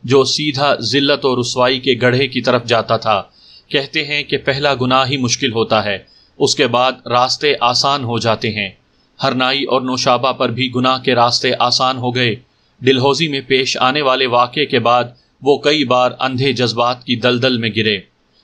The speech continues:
शौकत का कपड़े का कारोबार ठीक ठाक चल रहा था। उसे कपड़ा खरीदने के लिए अक्सर लाहौर और लाइलपुर जाना पड़ता था। ऐसे में वो हीजड़े नरगिस को घर छोड़ जाता था, लेकिन घरवाली को हीजड़े की नहीं, मर्द की ज़रूरत थी,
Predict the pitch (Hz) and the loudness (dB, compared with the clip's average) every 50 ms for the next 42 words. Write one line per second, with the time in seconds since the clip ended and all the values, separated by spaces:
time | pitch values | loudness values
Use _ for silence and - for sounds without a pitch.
0 | _ - - - 139 135 127 156 139 131 - 139 127 127 - - 117 - 143 147 | _ -8 0 2 2 2 2 2 0 0 0 -2 -2 0 -2 -4 -2 0 0 -2
1 | 139 - 127 120 - 127 120 120 127 123 123 123 127 127 123 - - 131 139 135 | 0 0 -4 -2 0 2 2 2 2 2 2 2 2 0 -2 -4 -2 -2 -2 -2
2 | - - - 123 131 147 - - 135 123 127 135 131 120 120 107 - 110 101 95 | -4 -2 0 0 0 0 -2 0 0 2 2 0 0 0 -2 0 2 0 0 0
3 | - _ _ _ _ _ _ - 156 143 - 185 170 160 - 147 - - 160 160 | -4 _ _ _ _ _ _ -2 -2 0 2 2 2 2 0 -2 -2 -2 -4 -4
4 | 151 - - 131 127 131 131 143 160 160 147 - 139 131 131 143 143 - - 127 | -4 -4 -2 0 0 0 -2 -4 -8 -8 -4 -2 -2 -2 0 0 0 0 -2 -2
5 | - - - 165 135 127 123 117 110 123 131 135 135 - - 127 127 123 127 120 | -4 -2 -2 -2 0 2 0 2 2 2 2 2 2 2 0 0 2 2 2 2
6 | 123 131 143 143 - 143 131 117 120 117 117 131 131 - 127 113 - 117 110 - | 2 2 0 0 0 -2 0 0 0 0 0 0 0 0 -2 -2 0 -2 -2 0
7 | - 107 98 90 - _ _ _ - - - _ _ - 127 135 135 - 160 151 | 0 -2 -2 -2 -6 _ _ _ -20 -20 -20 _ _ 0 0 0 2 0 -2 -2
8 | 143 139 135 127 135 139 135 120 131 127 120 135 139 143 135 123 120 117 113 123 | -4 -4 -2 0 2 2 2 2 0 0 0 2 2 2 2 2 0 0 0 -2
9 | 135 - - - 123 117 107 117 131 120 120 - 139 131 123 120 127 123 117 127 | -6 -4 -2 -2 -2 0 0 0 0 0 0 0 0 0 2 2 2 2 2 0
10 | 131 127 - 135 127 107 - _ _ _ _ _ _ - 127 131 135 139 - 160 | -2 0 0 0 0 0 -2 _ _ _ _ _ _ -2 0 2 2 2 0 -4
11 | 147 127 120 - _ _ _ - 117 117 131 147 170 165 170 170 170 170 - - | -6 -6 -10 -16 _ _ _ -8 -2 0 0 0 0 0 0 0 0 -2 0 2
12 | 156 147 131 139 127 120 139 143 151 143 - 147 127 123 127 147 131 107 - _ | 2 2 2 2 0 2 2 0 0 0 -2 -2 -2 -2 -2 -4 -6 -8 -10 _
13 | _ _ _ - 120 123 131 131 123 127 123 127 135 117 110 123 110 113 107 107 | _ _ _ -2 0 2 2 2 0 -4 -4 -2 -2 0 0 0 0 0 -2 -2
14 | 104 - - 110 101 92 87 | -2 -2 -4 -6 -6 -6 -8